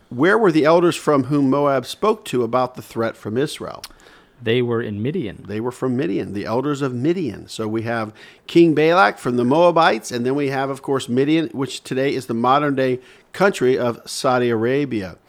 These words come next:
Speaker 2: Right. So
Speaker 1: And
Speaker 2: they're
Speaker 1: if,
Speaker 2: south
Speaker 1: yeah.
Speaker 2: of even Edom, right? So
Speaker 1: Oh,
Speaker 2: you have,
Speaker 1: yeah,
Speaker 2: you
Speaker 1: yeah.
Speaker 2: have Moab right outside of, of, uh, the Dead Sea. They're on the other side, right? And then you have Edom south of them, um, and then Midian south of them. So I guess the Moabites
Speaker 1: Right.
Speaker 2: and the Edomites used to be thick, right? They used to, to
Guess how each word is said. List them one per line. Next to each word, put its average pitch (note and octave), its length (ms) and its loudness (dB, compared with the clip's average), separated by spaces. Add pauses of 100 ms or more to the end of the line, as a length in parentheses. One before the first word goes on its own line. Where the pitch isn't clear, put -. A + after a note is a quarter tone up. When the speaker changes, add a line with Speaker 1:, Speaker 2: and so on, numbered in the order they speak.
(240)
Speaker 2:
Right. G2+ 280 -8
So D3+ 40 -2
Speaker 1:
And C#3+ 80 4
Speaker 2:
they're D#3 120 6
Speaker 1:
if, - 60 -2
Speaker 2:
south E3+ 360 4
Speaker 1:
yeah. C3+ 80 0
Speaker 2:
of A#2 120 -10
even B2+ 340 -4
Edom, G2+ 340 -4
right? A2 180 -6
So - 120 -4
Speaker 1:
Oh, F4 80 4
Speaker 2:
you F3 120 6
have, C#3 100 2
Speaker 1:
yeah, C3+ 60 2
Speaker 2:
you - 20 2
Speaker 1:
yeah. B2+ 100 2
Speaker 2:
have A#2 100 -4
Moab D#3+ 360 6
right C#3+ 180 0
outside C#3+ 380 0
of, A#2 220 -8
of, A2 320 -10
uh, A2 160 -4
the A2 100 -8
Dead A#2 240 -6
Sea. B2 380 -8
They're A#2 220 -4
on G#2 120 -6
the A2 100 -10
other G#2 140 -10
side, G2+ 340 -8
right? G#2 240 -8 (400)
And A2 100 -10
then A2+ 80 -6
you A#2 80 -6
have A#2+ 180 -6
Edom C3+ 300 -4
south B2 360 -2
of A2 120 -10
them, A2+ 360 -8 (380)
um, G#2+ 260 -6
and A#2 80 -6
then A2 140 -4
Midian A#2 360 -2
south G#2 320 -4
of F#2+ 80 -12
them. F#2+ 160 -10
So G#2 120 -8
I G#2 60 -4
guess B2 260 -6
the B2 140 -6
Moabites C3 440 2
Speaker 1:
Right. G2+ 100 -4
Speaker 2:
and A#2 80 -4
the A2+ 120 -8
Edomites A#2 360 -6
used - 160 -14
to F#2 280 -8
be G#2 120 -12
thick, - 240 -12 (380)
right? G#2 240 -12
They A2 100 -16
used - 160 -16
to, G2 100 -12
to G#2+ 80 -10